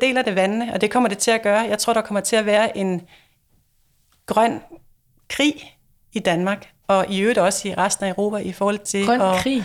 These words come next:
Speaker 2: Hvad mener du?
Speaker 1: Jamen altså, en krig mellem interesser. En krig mellem, altså det her, som, som Lea Wermelin kalder det, vi skal have et både og. Nej, vi skal have et enten eller. Så den her enten eller krig, tror jeg, kommer til at udspille sig i offentligheden mellem naboer,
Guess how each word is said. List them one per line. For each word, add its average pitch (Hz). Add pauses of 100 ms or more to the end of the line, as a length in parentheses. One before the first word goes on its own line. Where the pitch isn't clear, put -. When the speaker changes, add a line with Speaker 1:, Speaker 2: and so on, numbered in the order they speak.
Speaker 2:
Hvad 208
mener 208
du? 180 (200)
Speaker 1:
Jamen 226
altså, 208
en 220
krig 285
mellem 254
interesser. 233 (300)
En 214
krig 294
mellem, 240 (360)
altså 208
det 233
her, 240
som, 202 (300)
som 202
Lea 196
Wermelin 202
kalder 208
det, 202
vi 202
skal 196
have 214
et 220
både 226
og. 208
Nej, 220
vi 233
skal 233
have 233
et 226
enten 233
eller. 214 (400)
Så -
den 226
her 247
enten 220
eller 240
krig, -
tror 220
jeg, 208
kommer 196
til -
at 220
udspille 233
sig 190
i 185
offentligheden 226
mellem 233
naboer, 208